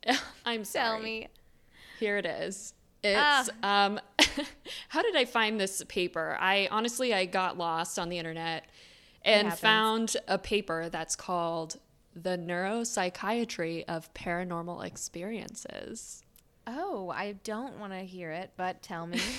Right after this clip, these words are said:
Speaker 1: <laughs>
Speaker 2: I know. It's
Speaker 1: It's
Speaker 2: like, I, 'cause you and I are
Speaker 1: I'm
Speaker 2: scientists,
Speaker 1: sorry.
Speaker 2: right?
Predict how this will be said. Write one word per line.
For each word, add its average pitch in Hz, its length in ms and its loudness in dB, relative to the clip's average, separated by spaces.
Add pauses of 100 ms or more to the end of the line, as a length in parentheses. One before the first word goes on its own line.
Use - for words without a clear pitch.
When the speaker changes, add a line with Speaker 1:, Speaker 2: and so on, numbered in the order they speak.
(280)
Speaker 1:
<laughs> - 1040 -8
Speaker 2:
I 359 400 10
know. 339 320 8
It's 330 120 6
Speaker 1:
It's - 100 -4
Speaker 2:
like, 370 180 6
I, 339 260 6
'cause 370 140 -2 (100)
you 370 200 0
and 571 100 2
I 523 160 4
are 254 120 8
Speaker 1:
I'm 269 80 6
Speaker 2:
scientists, 277 200 6
Speaker 1:
sorry. 254 500 4
Speaker 2:
right? 269 440 4